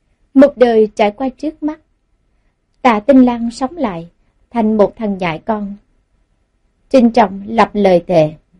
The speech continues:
Cậu sẽ yên tĩnh mà làm tốt bổn phận mình, nghiêm túc làm một cao phú soái đúng nghĩa. Còn phải cố gắng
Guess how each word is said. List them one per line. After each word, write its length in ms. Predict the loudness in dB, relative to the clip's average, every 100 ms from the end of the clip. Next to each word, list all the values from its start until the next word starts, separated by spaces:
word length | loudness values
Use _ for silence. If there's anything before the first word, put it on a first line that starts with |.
| _ _ _ _ _
Cậu 140 | 2
sẽ 420 | 4 0 0 -2 -8 _
yên 200 | 0 2
tĩnh 260 | 0 -4 -4
mà 100 | 0
làm 200 | 0 0 2
tốt 160 | 0 2
bổn 220 | 0 0 0
phận 240 | 0 0
mình, 200 | -4 -4 -14 _ _
nghiêm 260 | -2 2 2
túc 220 | 2 0 -2 _
làm 260 | 2 2 2
một 220 | -4 -6
cao 260 | -2 -2 -2
phú 180 | -4 -4
soái 400 | -4 -8 -6 -6
đúng 260 | -4 -4 -2
nghĩa. 240 | -2 -2 -6 _ _ _ _ _ _
Còn 140 | -2
phải 140 | 0 -2
cố 260 | 4 4
gắng 260 | 4 -2